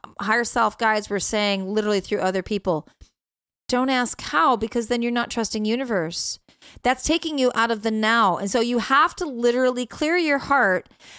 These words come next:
by clearing everything out. You have to get the victim story out of your mouth right in front of you. And then you have to feel all of that. What are you learning from that?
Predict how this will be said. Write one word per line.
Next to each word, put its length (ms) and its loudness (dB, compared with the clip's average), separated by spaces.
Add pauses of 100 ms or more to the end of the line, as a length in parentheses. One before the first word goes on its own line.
(140)
by 380 2
clearing 500 0
everything 420 0
out. 380 -2 (340)
You 80 2
have 120 2
to 80 -4
get 560 0
the 420 0
victim 480 -2
story 680 0
out 180 4
of 160 0
your 140 2
mouth 460 2
right 240 0
in 100 -6
front 260 0
of 100 -6
you. 280 -2 (680)
And 160 0
then 160 2
you 140 2
have 340 2
to 240 0
feel 720 0
all 300 4
of 140 -2
that. 220 0
What 180 2
are 20 -8
you 160 -2
learning 540 0
from 180 -2
that? 320 0